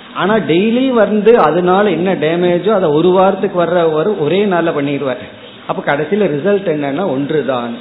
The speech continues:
அதைத்தான் இங்க சொல்கின்றார். இந்த தாரதமியம் எல்லாம் நமக்கு முக்கியமல்ல. ஆகவே நம்முடைய மதி,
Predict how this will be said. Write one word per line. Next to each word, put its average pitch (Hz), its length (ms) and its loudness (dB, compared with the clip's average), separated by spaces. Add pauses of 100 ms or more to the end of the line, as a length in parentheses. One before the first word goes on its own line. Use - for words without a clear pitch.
(140)
அதைத்தான் 180 360 -4
இங்க 147 180 -4
சொல்கின்றார். 131 680 -6 (320)
இந்த 131 180 -4 (140)
தாரதமியம் 156 720 0
எல்லாம் 131 220 -4
நமக்கு 131 360 -6
முக்கியமல்ல. 127 800 -6 (680)
ஆகவே 151 460 -2
நம்முடைய 143 560 -4
மதி, 131 480 -4